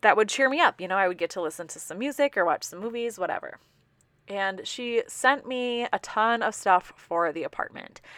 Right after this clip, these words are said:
And now as a mom, I know she was like, "I just wanna," you know, she just wanted to make me feel like I was at home in that apartment. But she sent me, like, a tablecloth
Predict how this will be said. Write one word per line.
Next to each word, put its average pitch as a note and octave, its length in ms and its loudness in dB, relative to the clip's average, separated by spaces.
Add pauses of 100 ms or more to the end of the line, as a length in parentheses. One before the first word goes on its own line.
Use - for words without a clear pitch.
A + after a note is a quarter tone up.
(500)
And F#3 160 -4
now A3+ 260 6
as A#3 200 6
a B3+ 60 -2
mom, F#3+ 360 4
I F3+ 140 -4
know G3 420 0
she A3 200 -6
was F#3 180 -4
like, E3 300 -2
"I B3 100 -2
just - 260 -10
wanna," D4+ 320 -2
you A3+ 120 -4
know, A3 100 4
she A3 160 -6
just C4 220 0
wanted C#4 220 4
to A3+ 100 -8
make G3 160 2
me G3 100 -8
feel F3+ 280 2
like E3+ 200 4
I D#3+ 100 2
was E3 120 -2
at F3 100 0
home E3 320 -4
in E3 80 -10
that D3+ 140 -8
apartment. - 500 -6
But F#3 100 -8
she - 160 -10
sent G#3 280 -4
me, G3 160 -6
like, F#3+ 200 0
a - 60 -14
tablecloth E3+ 680 0